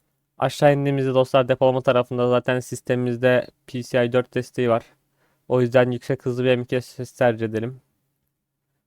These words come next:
Aşağı indiğimizde soğutucu tarafında da dostlar minimum iki yüz kırk milimetrelik güzel bir soğutucu tercih edersek bizim için kafi. Baktığımız zaman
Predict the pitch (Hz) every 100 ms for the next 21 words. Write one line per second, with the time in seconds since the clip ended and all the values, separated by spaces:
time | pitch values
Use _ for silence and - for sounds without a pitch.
0 | _ _ - 139 - 143 139 139 135 -
1 | 135 131 - 135 123 120 113 113 113 -
2 | 135 131 127 127 123 117 - 123 - -
3 | 123 117 117 117 120 _ _ 120 120 117
4 | 113 117 113 - 127 120 120 - 120 117
5 | 117 120 113 127 - 120 117 - 117 -
6 | 131 - 135 - _ _ _ _ _ _
7 | _ - 120 - 123 117 113 123